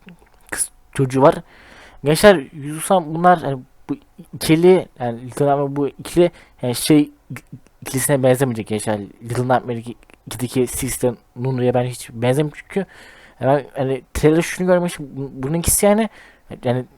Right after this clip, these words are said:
iş-, yani Six ile Nunu gibi değiller mesela. Şu.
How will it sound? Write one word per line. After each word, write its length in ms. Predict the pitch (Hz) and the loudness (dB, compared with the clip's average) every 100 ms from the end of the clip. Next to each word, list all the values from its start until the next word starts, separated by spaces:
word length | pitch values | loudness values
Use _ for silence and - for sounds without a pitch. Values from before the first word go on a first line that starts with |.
| - | -18
iş-, 300 | 135 - - | -12 -10 -10
yani 200 | - 123 | -6 -4
Six 500 | 120 - 143 - - | -4 -6 -4 -4 0
ile 220 | 151 151 - _ _ _ _ _ _ _ | 4 4 2 _ _ _ _ _ _ _
Nunu 260 | 120 131 143 | -6 -2 -2
gibi 260 | 135 156 143 | 0 0 4
değiller 340 | 147 117 104 | 4 4 0
mesela. 460 | 104 104 110 110 - - - - - - - - _ | -2 -4 0 0 -2 -18 -20 -20 -20 -20 -20 -20 _
Şu. 460 | - - - - | -20 -16 -14 -14